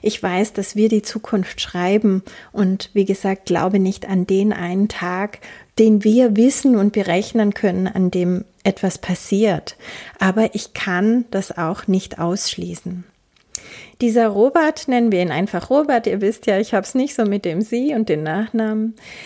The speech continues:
der sagt, wenn sich der Pol verschiebt, ähm,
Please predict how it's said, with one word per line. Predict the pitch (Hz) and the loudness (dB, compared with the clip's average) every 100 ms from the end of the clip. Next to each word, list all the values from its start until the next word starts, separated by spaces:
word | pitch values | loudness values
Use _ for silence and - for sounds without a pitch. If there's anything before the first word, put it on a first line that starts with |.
| - | -2
der | 311 311 | 2 4
sagt, | 220 220 254 | 4 0 0
wenn | 226 214 | 2 2
sich | 208 | 0
der | 220 196 | -4 -4
Pol | - 240 269 | 0 0 0
verschiebt, | - 196 - 185 214 - - - - - _ | -2 -4 -4 -4 -4 -10 -20 -20 -20 -20 _
ähm, | 220 196 190 202 202 | -4 -2 -2 -2 -2